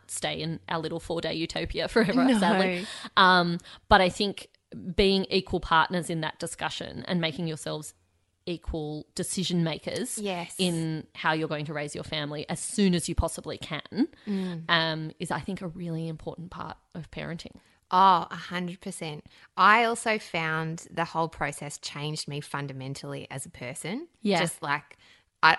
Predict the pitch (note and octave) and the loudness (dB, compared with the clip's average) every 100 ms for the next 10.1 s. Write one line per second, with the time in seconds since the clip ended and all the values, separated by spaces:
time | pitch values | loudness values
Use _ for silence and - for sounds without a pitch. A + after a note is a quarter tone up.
0 | - D#3+ C3+ E3 F3+ F#3 F#3 F3+ F3 D#3+ | 4 4 4 2 0 2 4 4 6 6
1 | - E3 E3+ D#3+ - C3 C3 - - D3 | 6 0 0 -2 -4 -4 -6 -4 4 4
2 | - - F#3 F3+ - F#3+ D#3+ D3+ D3+ D3 | 4 4 6 6 6 0 0 -2 -6 -8
3 | - D3 - D#3+ D3+ - D#3+ C3+ C#3 F3 | -10 -12 -8 -8 -8 -6 -4 -4 -6 -10
4 | - - - _ _ - G#3 A3+ B3 C4 | -14 -20 -20 _ _ -4 -2 -2 -2 -2
5 | C4 B3+ A#3+ A#3+ C#4+ A#4 - - _ A#3+ | -2 -4 -6 -8 -8 -10 -12 -18 _ 6
6 | A#3+ A3 E3+ E3+ D#3+ - A#3+ - G3+ F#3+ | 8 6 4 4 4 2 -2 0 4 4
7 | E3+ - - - - A3 A3+ G#3+ G3+ G3+ | 2 -4 -18 -2 6 8 8 6 4 -2
8 | G3+ _ _ _ - - _ _ _ _ | -4 _ _ _ -12 -12 _ _ _ _
9 | _ _ _ _ - B3 D4+ D4+ - G3+ | _ _ _ _ 2 6 6 6 2 -2